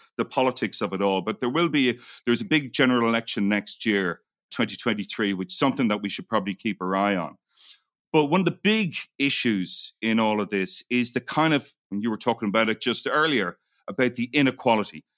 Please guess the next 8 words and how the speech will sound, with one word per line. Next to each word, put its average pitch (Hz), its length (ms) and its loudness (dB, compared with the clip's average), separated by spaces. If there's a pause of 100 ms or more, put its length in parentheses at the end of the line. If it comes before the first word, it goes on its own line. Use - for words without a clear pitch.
(140)
and 104 100 -2
the 120 180 0
inequality 117 720 0
between 98 680 0 (560)
urban 131 580 4
and 107 220 0
rural 107 360 2
Spain. 82 540 -6